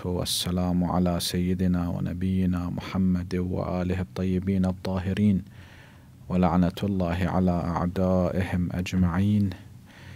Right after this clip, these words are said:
إلى يوم الدين. كلامنا في باب أن أهل الذكر الذين أمر الله الخلق بسؤالهم هم الأئمة عليهم السلام،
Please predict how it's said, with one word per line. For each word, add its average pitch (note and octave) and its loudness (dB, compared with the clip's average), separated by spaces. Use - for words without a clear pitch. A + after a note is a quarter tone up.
إلى F#2+ 2
يوم F#2+ 4
الدين. F#2 4
كلامنا G2+ 2
في F#2 0
باب F#2+ 2
أن F#2 6
أهل F#2 0
الذكر F#2 0
الذين F#2 4
أمر F#2 4
الله F#2 0
الخلق F2+ 0
بسؤالهم G2+ 0
هم G#2 4
الأئمة G2 0
عليهم F#2+ 2
السلام، F#2 0